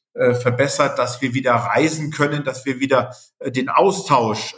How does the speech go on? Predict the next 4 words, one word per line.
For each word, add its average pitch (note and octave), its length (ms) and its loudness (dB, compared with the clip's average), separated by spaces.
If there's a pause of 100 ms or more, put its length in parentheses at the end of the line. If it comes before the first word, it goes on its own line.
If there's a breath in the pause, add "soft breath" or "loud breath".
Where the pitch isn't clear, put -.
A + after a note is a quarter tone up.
mit, B2+ 480 -4
äh, A2+ 320 -2
chinesischen B2 920 -2 (400)
Partnern B2 580 2